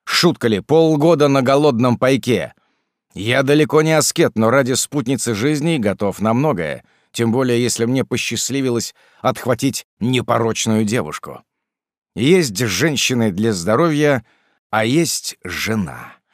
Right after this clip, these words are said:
И вот она как раз святое. Именно супругу я увидел в Ире, когда нас познакомил Давид, мой партнер по бизнесу и ее брат. Умная, сдержанная, из небогатой, но интеллигентной семьи, скромная,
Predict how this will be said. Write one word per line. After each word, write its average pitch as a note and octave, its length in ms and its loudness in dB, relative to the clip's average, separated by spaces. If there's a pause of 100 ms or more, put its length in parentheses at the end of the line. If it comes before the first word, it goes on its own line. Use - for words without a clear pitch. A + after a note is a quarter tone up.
(180)
И G2 80 -2
вот A#2 220 0
она A2 380 -2
как A#2+ 200 -2
раз F#2+ 200 -4
святое. D#2+ 640 -6 (360)
Именно F3 520 4
супругу C#3+ 640 2
я A2+ 180 4
увидел A2+ 400 2
в G2+ 160 -2
Ире, A2 240 0
когда F#2+ 300 -2
нас A2 300 0
познакомил G2 640 -2
Давид, F#2 480 -4 (380)
мой A2+ 260 2
партнер A2+ 400 0
по A2 120 0
бизнесу G#2 480 -2
и F#2+ 80 -2
ее F#2+ 180 -2
брат. F#2 400 -6 (540)
Умная, B2 540 2
сдержанная, F#2 800 -2 (280)
из G2 240 -4
небогатой, A#2+ 640 2
но D#3+ 200 2
интеллигентной A2 720 0
семьи, G2+ 540 -2
скромная, A#2+ 880 0